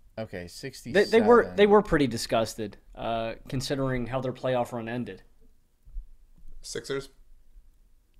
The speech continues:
Speaker 2: Not the Sixers. That's a good guess.
Speaker 1: Considering how their playoff run ended.
Speaker 2: Mm-hmm.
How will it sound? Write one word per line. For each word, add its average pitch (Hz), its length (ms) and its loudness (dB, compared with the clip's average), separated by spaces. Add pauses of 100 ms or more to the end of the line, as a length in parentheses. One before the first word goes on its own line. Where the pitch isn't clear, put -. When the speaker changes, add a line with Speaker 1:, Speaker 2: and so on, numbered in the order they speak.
(540)
Speaker 2:
Not 117 340 -4
the 143 80 -8
Sixers. 120 380 -6
That's 113 180 -10
a 135 40 -10
good 117 180 -6
guess. 98 440 -6 (320)
Speaker 1:
Considering 139 420 -12
how 127 160 -6
their 123 120 -8
playoff 120 480 -8
run 101 200 -10
ended. 90 520 -12 (160)
Speaker 2:
Mm-hmm. 117 340 -6